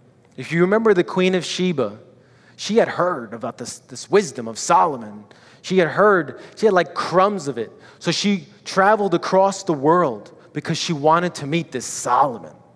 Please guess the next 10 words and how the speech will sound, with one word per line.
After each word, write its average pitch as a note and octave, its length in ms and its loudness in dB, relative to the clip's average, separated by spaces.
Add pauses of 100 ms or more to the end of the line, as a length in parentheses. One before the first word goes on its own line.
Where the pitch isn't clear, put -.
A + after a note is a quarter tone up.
(300)
and C3+ 120 -12
she - 140 -6
was D3+ 160 -4
not D#3 200 0
disappointed. D3 680 -6 (1400)
We F#3+ 380 -2
do F3 360 -4
the C3+ 100 -6
same D#3 440 -6
thing. D3+ 300 -2